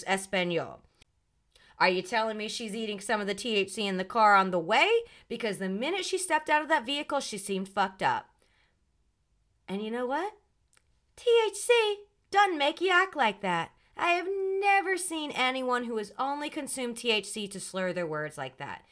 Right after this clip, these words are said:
and to be unable to put a thought together. So much so that everyone at the dinner noticed how fucked up Denise was. See, this is how they got around defamation. Denise was like,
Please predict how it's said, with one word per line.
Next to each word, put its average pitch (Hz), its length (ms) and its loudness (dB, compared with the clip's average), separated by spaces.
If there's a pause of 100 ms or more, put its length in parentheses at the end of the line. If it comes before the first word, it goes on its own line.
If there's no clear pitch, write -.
(220)
and 226 80 -8
to 262 80 -2
be 233 180 -2
unable 240 360 2
to 208 60 -4
put 202 200 -8
a 190 60 -8
thought - 360 0
together. 92 560 -14 (840)
So 359 280 -2
much 381 160 2
so 349 240 0
that 320 180 -2
everyone 285 420 -4
at 277 80 -10
the 262 60 -4
dinner 233 300 -6
noticed 208 500 -4
how 190 140 -2
fucked 196 540 -4
up 185 180 -2
Denise 170 400 -6
was. - 460 -8 (760)
See, 196 400 -4 (100)
this 285 200 -2
is 262 100 -8
how 226 160 4
they 190 100 4
got 175 200 6
around 160 320 4
defamation. 147 840 -2 (960)
Denise 208 400 -2
was 202 200 -6
like, 160 340 4